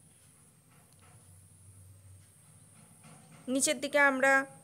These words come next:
পাঁচটা ঘর গুনে নেব। এবার ওপর দিকে আমরা ছটা ঘর গুনে আগের পাপড়ির ফোরের সঙ্গে আমরা মিলিয়ে নেব।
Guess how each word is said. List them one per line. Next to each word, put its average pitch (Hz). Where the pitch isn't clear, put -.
পাঁচটা 226
ঘর 277
গুনে 247
নেব। 247
এবার 294
ওপর 285
দিকে 339
আমরা 285
ছটা 277
ঘর 294
গুনে 277
আগের 285
পাপড়ির 269
ফোরের 247
সঙ্গে 247
আমরা 240
মিলিয়ে 214
নেব। 214